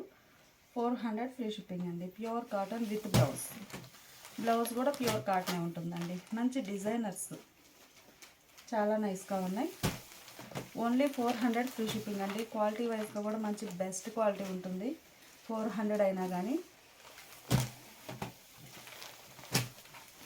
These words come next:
రామా గ్రీన్ కలర్ బ్లౌజ్, డిజైనర్ బ్లౌజ్. ఫోర్ హండ్రెడ్ ఫ్రీ షిప్పింగ్ అండి. మినిమం టూ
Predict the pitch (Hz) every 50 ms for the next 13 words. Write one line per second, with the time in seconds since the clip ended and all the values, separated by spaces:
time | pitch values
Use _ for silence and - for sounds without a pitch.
0 | - - - - - - - - - - - - - - - - 214 226 220 220
1 | 226 226 226 208 185 190 185 185 180 175 - 170 165 160 139 - - - - -
2 | - - - - - - - - - - - - - 202 190 190 180 170 170 -
3 | - - - - - - - - - - - - - 208 208 190 208 196 190 185
4 | 170 165 - 170 165 160 160 160 - - - - - - - - - - - -
5 | - - - - - - - - - - - - - - - 127 - - - -
6 | - - - - - - - - - - - - 247 254 269 247 247 233 226 226
7 | 247 269 262 240 220 214 214 202 - - 202 202 202 202 214 262 262 254 247 254
8 | 262 277 294 294 294 - 262